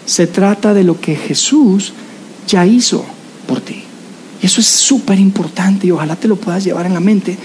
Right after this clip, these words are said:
porque no, no es más que lo que Él hizo por ti. Fíjense lo que dice en el veintidós, continuamos leyendo ahí, dice, "Dios nos hace justos a sus ojos cuando ponemos nuestra fe en Jesucristo. Y eso es verdad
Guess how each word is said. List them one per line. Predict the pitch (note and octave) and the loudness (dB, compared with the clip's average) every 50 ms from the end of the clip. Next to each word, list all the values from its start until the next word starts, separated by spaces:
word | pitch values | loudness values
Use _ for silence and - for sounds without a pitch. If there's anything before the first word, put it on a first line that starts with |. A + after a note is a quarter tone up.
| - - - - - - - | -14 -16 -16 -16 -18 -16 -16
porque | - - - F3+ E3+ | -16 -4 0 2 4
no, | E3+ F3 F#3 G3 G3 G#3 G#3 G3 G3+ - - - - - - - | 4 6 6 6 4 4 2 0 -4 -8 -14 -16 -18 -6 0 2
no | F3+ F3 F#3 F#3 F#3 | 4 4 4 6 6
es | F#3 F#3+ F#3+ - - - - - - - - - | 4 4 4 2 -2 -6 -12 -18 -20 -20 -6 -2
más | - E3+ E3 D#3 - | 0 0 0 0 -2
que | - - F3 D#3+ D#3 D3+ - - - - - - - | -2 0 0 0 0 -2 -4 -8 -14 -20 -18 -4 0
lo | - D#3 D3 | 0 0 2
que | D3 D3+ C#3+ D3 | 4 4 4 4
Él | D#3 D#3+ | 4 4
hizo | D#3 D3 - D#3 | 2 0 -2 -4
por | - - C#3+ C#3 | -4 -6 -6 -6
ti. | - - - - - - - - - - - | -8 -10 -12 -12 -14 -14 -14 -14 -14 -6 0
Fíjense | - G3+ A#3 A#3 C4+ C4 | 2 4 6 6 6 6
lo | B3 B3 | 4 4
que | A#3+ A3+ | 4 4
dice | A3 G3+ F#3 A#3 | 4 6 6 6
en | A3+ | 6
el | A3+ G#3+ | 6 6
veintidós, | G3+ G#3 G3+ G3 G3+ G3+ G3+ G3+ G3 | 6 4 4 4 4 4 4 4 4
continuamos | - G#3+ G3 - F#3+ F3 F3 F3+ G3 A3 | 2 2 2 4 4 2 4 4 4 4
leyendo | A3 G#3 G3 F#3+ F#3+ F#3+ | 4 4 4 4 4 4
ahí, | F#3 G3+ A#3 A#3 | 4 4 4 4
dice, | G3 F#3 - - D#3+ | 4 2 2 0 0
"Dios | D3+ D3+ D3+ | 0 0 0
nos | D3+ E3+ E3 | 0 0 2
hace | G3 G3+ A#3 | 2 2 4
justos | - A#3+ B3+ B3 - B3+ C4+ | 4 4 4 4 2 2 2
a | C#4 | 2
sus | C#4 D4+ - - | 2 2 2 4
ojos | C#4+ A#3 G3 - - B3+ - - - - - - - - - | 4 2 2 0 -2 -4 -6 -8 -12 -14 -16 -16 -16 -8 -2
cuando | - F#3 F#3+ F#3+ F#3 | 2 4 4 4 4
ponemos | F#3 F#3+ F#3 G3 G#3+ A#3 | 4 4 4 6 6 6
nuestra | A#3 A3+ - - G#3+ | 6 4 4 2 2
fe | G3 - A3 | 2 4 4
en | A3+ A3 | 4 4
Jesucristo. | A#3+ A3+ B3 C4 - C4+ E4 D#4+ - - A#3 F3+ - - - - - - - - | 4 4 4 4 4 6 6 4 4 4 2 0 0 -2 -8 -12 -14 -4 2 4
Y | B3 A3+ C4 | 6 6 8
eso | D4 F4 G4 F#4 - G4+ G#4 | 6 6 4 4 4 6 6
es | G4 F#4 E4+ | 6 6 6
verdad | G4 F#4+ F#4 E4+ E4 D4+ C#4 C4 A#3 A3 A#3 A3 | 6 6 6 6 6 6 4 4 4 4 4 2